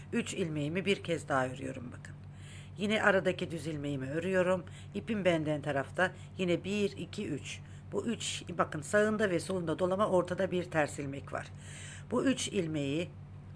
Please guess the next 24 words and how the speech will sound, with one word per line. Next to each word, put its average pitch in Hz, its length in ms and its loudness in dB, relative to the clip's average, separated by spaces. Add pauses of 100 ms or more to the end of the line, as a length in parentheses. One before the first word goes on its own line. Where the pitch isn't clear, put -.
(100)
alıyorum. 151 540 0 (240)
Bakın - 240 -6 (600)
bu 185 100 -6
üç - 380 -4
ilmeği 151 540 -2 (840)
şöyle 139 360 -2
alıyorum. 151 560 -2 (380)
Üçünü 160 460 -4
bir 165 160 -2 (140)
ters 139 340 -2
örüyorum. 135 360 -6 (420)
Başını - 420 2
dolayıp 175 380 2 (400)
ilmekleri 160 640 -2
bir 254 220 2
kez 170 280 0
daha 135 220 4
örüyorum. 131 320 -4 (340)
Yani 214 240 10
üç - 280 2
ilmekten 180 520 0
üç 226 300 -2
ilmek 185 340 -2
çıkarıyorum. 135 540 -4